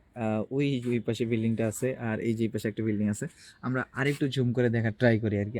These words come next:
আরেকটু এই পাশে আর কি, যে নারকেল গাছে। এর আগে আমরা ফিফটিন আলট্রাতেও দেখছিলাম,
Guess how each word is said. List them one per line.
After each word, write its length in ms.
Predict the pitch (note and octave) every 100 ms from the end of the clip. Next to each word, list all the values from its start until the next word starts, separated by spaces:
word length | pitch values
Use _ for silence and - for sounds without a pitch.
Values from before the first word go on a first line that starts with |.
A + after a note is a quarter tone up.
| -
আরেকটু 560 | C3+ C3+ A#2 - A#2
এই 120 | A#2 A#2
পাশে 280 | A#2 -
আর 120 | G#2+ G#2
কি, 240 | D3 D#3+ A#2+
যে 100 | A#2
নারকেল 380 | A#2+ A#2 A#2+
গাছে। 220 | A2 G#2+ A2+
এর 160 | B2
আগে 140 | B2+ C3
আমরা 140 | C3
ফিফটিন 360 | - A#2 - C3
আলট্রাতেও 320 | B2 A#2+ B2+
দেখছিলাম, 440 | A#2 - A2 B2